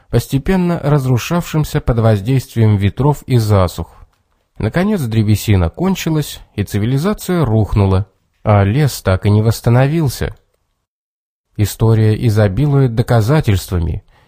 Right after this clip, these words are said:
Именно технологические возможности или низкий спрос – а вовсе не культура самоограничения удерживала племенные народы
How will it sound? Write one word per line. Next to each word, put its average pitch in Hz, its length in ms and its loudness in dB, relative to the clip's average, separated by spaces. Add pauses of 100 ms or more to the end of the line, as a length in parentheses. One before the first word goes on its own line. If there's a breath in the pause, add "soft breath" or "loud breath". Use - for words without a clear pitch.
Именно 139 400 2
технологические 123 1080 0
возможности 110 760 0
или 104 280 0
низкий 104 460 0
спрос – - 560 -2 (360 soft breath)
а 101 160 2
вовсе 139 360 -2
не 156 120 2
культура 151 460 0
самоограничения 143 1200 2
удерживала 110 720 0
племенные 104 580 2
народы 101 520 0